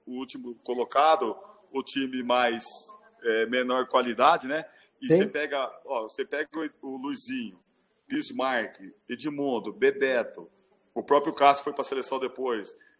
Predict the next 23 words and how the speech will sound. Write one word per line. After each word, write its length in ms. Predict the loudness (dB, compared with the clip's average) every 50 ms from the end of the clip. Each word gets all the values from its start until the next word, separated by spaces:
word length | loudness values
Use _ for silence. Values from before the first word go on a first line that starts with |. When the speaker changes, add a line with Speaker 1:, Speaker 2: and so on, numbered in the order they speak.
| _ _
Speaker 1:
No 120 | -6 -4
banco 280 | 0 2 2 2 2 2
tava 160 | 0 0 0
o 40 | -4
Dinamite 520 | -6 -6 -6 -4 -4 -2 -4 -4 -4 -6
nesse 240 | -8 -8 -8 -8 -10
jogo, 360 | -6 -2 -2 -2 -2 -2 -4
né? 180 | -8 -8 -8 -10 _ _ _ _ _ _ -10
Então, 600 | -10 -10 0 4 4 6 6 4 0 -4 -10 -18 -20 _ _ -20 _ _ -4
é, 500 | 0 2 2 4 2 2 0 -4 -6 -8 -12 -16 _ _ _ _ -10
e 100 | -6 -4
nós, 320 | 0 2 4 4 4 4 2 -2 -6 -8 -12 -6 -2
a, 200 | 0 0 0 -2 -8 _ _
a, 560 | 2 4 4 4 2 2 2 0 0 -2 -4 -10 _ _
chega, 420 | -2 0 0 4 4 2 2 2
chegou 320 | 0 -2 0 0 0 -2 -4
no 100 | -8 0
Maracanã, 580 | 4 4 4 4 4 2 0 2 2 0 0 -2 -6 -14 _ _ _ _ _
a 100 | -10 -8
torcida 320 | -6 -8 -10 -8 -8 -8
do 140 | -6 -6 -4
Vasco 440 | 0 2 4 6 6 4 2 -2 -10
já, 500 | -6 -4 -2 0 2 2 0 0 -4 -10